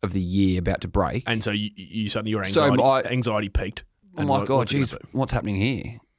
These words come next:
Speaker 1: 'Cause you're all, you know,
Speaker 2: Can you not
Speaker 1: curiosity gets the better of me.
Speaker 2: You work eighty hours a week. Can you not just, for a couple of hours with Kate, just switch
Speaker 1: But
Speaker 2: off?
Speaker 1: the sell was that it was one of the biggest stories of the year. Now,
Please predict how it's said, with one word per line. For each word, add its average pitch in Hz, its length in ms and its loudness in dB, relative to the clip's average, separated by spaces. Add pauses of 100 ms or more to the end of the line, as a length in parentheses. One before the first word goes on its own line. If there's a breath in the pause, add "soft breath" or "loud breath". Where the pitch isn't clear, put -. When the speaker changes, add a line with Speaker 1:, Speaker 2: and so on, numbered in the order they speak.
Speaker 1:
'Cause 107 140 -4
you're 107 140 2
all, 90 100 -2
you - 80 -6
know, - 160 -10 (300)
Speaker 2:
Can 165 180 -4
you 196 80 0
not 233 80 4
Speaker 1:
curiosity 110 460 2
gets - 160 0
the - 40 -6
better 92 180 2
of 87 80 2
me. 92 280 -2
Speaker 2:
You 151 120 0
work 185 200 4
eighty 147 300 4
hours 113 140 2
a 107 60 0
week. 101 360 0
Can 143 160 2
you 147 80 4
not 156 220 2
just, - 320 0
for 123 140 2
a 120 60 2
couple 156 260 0
of 127 80 2
hours 120 220 4
with 117 200 2
Kate, 104 340 0
just - 280 -6
switch 127 220 -2
Speaker 1:
But 120 100 6
Speaker 2:
off? - 60 2
Speaker 1:
the 160 80 4
sell 160 460 6
was 123 300 6
that 107 100 4
it 92 60 4
was 101 140 2
one 110 120 2
of 101 40 2
the 92 60 2
biggest 95 260 0
stories 92 240 0
of 95 60 0
the 101 60 4
year. 85 120 0 (300 loud breath)
Now, 113 260 0